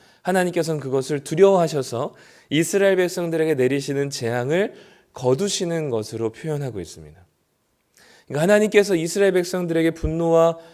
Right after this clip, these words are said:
재앙을 내리시지만 하나님께서 그것을 끝까지 가지 않으시는 이유는 뭐냐면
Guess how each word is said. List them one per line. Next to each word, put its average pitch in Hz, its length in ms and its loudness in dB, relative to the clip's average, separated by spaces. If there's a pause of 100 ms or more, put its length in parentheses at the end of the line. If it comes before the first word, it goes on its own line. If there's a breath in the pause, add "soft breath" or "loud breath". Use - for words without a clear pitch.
(220 loud breath)
재앙을 165 420 2
내리시지만 151 680 2
하나님께서 180 500 -2
그것을 170 320 0
끝까지 233 640 2
가지 156 380 2
않으시는 214 580 0
이유는 156 360 -2
뭐냐면 117 640 -2